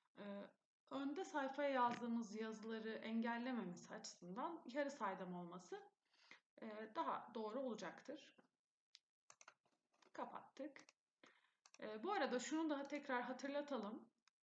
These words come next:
Yazı dışında resim olarak da filigran ekleyebiliriz. Bunun için de bir resim seçmemiz lazım.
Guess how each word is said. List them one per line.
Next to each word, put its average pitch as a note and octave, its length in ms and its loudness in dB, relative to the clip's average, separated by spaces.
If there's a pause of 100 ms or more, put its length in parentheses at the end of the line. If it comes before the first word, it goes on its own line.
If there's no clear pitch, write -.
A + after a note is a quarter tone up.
(160)
Yazı A3+ 460 2
dışında D4 680 2
resim C4+ 340 4
olarak D4 380 4
da A3+ 60 -2
filigran F3+ 480 -6
ekleyebiliriz. E3+ 880 -8 (680)
Bunun F4 240 8
için G3+ 500 2
de G4 400 4 (1160)
bir D4 220 2
resim D#4 340 2
seçmemiz F#3 680 -2
lazım. B3 560 -8